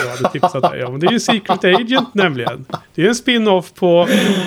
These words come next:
på Els-, Elsa Carrington och Robert Marvin ifrån Se-, Secret Agent nittonhundratrettiosex. Och anledningen till att jag gillar den filmen så himla mycket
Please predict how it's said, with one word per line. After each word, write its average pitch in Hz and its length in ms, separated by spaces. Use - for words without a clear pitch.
på 196 200
Els-, 190 340
Elsa 208 320
Carrington 180 680
och 180 280
Robert 175 280
Marvin 180 500
ifrån 156 260
Se-, 175 320
Secret 160 380
Agent 151 380
nittonhundratrettiosex. 165 1500
Och - 200
anledningen 180 180
till 190 80
att 175 80
jag 175 80
gillar 196 300
den 208 160
filmen 156 360
så 151 120
himla 147 240
mycket - 260